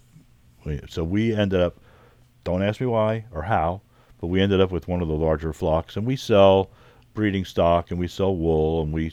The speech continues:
uh, sell a little bit of lamb. I have a on-farm processing license to sell meat, and, uh,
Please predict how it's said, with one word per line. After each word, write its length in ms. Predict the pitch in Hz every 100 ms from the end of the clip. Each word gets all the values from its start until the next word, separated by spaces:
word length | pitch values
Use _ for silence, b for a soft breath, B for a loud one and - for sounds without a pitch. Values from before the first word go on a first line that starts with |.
| -
uh, 120 | 90
sell 260 | - 110 101
a 20 |
little 240 | 92 92
bit 120 | 90
of 80 | 87
lamb. 300 | 85 76 78
I 80 | 80
have 160 | 85 80
a 100 | 78 _ _ b b b b -
on-farm 480 | 80 82 - 78 80
processing 720 | - 78 73 78 73 73 67 64
license 440 | 73 - 67 -
to 40 | -
sell 220 | 80 73
meat, 320 | 71 69 - b b b b b _ -
and, 340 | 78 76 76
uh, 300 | 76 71